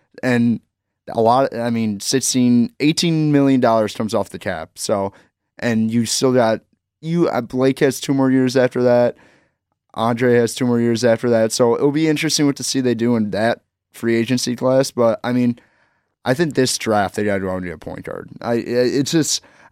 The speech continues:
I, you, he, Reggie is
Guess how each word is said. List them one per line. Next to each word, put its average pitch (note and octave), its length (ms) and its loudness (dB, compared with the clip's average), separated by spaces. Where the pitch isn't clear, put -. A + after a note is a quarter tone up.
I, C3+ 220 2
you, D3 400 -8
he, - 380 -8
Reggie F#3 580 0
is C3+ 240 -2